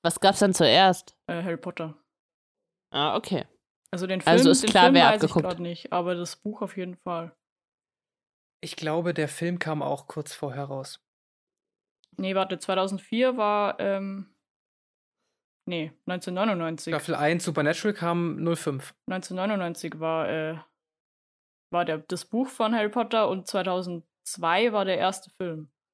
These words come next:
Speaker 2: Oder?
Speaker 1: Zweitausendvier war der Gefangene von Azkaban.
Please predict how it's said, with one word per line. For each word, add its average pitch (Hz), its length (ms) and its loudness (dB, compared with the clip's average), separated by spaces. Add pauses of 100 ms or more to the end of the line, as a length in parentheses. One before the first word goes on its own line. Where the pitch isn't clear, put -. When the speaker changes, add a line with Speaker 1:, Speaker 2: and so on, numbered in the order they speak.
(520)
Speaker 2:
Oder? 214 120 4
Speaker 1:
Zweitausendvier 269 1120 6
war 240 180 8
der 226 140 6
Gefangene 226 360 4
von 214 200 2
Azkaban. 156 640 0